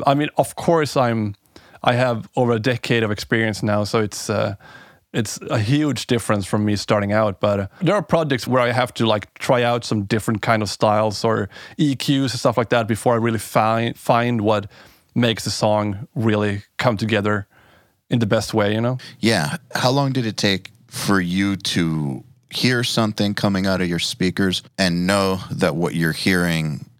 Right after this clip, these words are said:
Speaker 2: is what's actually there?
Speaker 1: Oh, <laughs> that took a few years for sure. Like, what I did in the beginning for a, a few years actually was that I, I mastered, let's say I mastered an album. I mastered it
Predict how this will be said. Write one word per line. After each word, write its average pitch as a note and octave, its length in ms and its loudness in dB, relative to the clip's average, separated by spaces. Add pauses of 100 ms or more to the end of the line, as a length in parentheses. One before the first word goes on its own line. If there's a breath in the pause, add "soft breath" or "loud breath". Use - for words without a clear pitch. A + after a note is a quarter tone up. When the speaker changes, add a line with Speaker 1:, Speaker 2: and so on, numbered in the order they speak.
(140)
Speaker 2:
is G2 320 0
what's E2+ 580 0 (200)
actually E2 380 0
there? C#2+ 340 -4 (220 loud breath)
Speaker 1:
Oh, E3+ 220 2
<laughs> - 880 -6
that G#3+ 240 0
took F#3+ 180 0
a D3+ 80 0
few D3+ 160 0
years D3 300 0
for C#3 100 0
sure. C#3 300 0
Like, D3+ 240 0 (100)
what E3 140 2
I F#3 100 0
did D#3 420 -2
in C#3 140 0
the C3 60 0
beginning B2+ 460 0
for C3+ 160 2
a, D3 200 -6 (120)
a B2+ 100 2
few E3 340 2
years D3 400 0
actually A#2 380 0
was A2+ 200 0
that B2 120 2
I, A#2 220 0 (120)
I C3 160 2
mastered, C#3+ 680 0 (160)
let's D3 200 0
say C#3 120 2
I B2+ 40 2
mastered B2+ 360 0
an - 60 0
album. B2+ 400 2 (160)
I C3 60 4
mastered E3+ 380 2
it F3+ 100 -2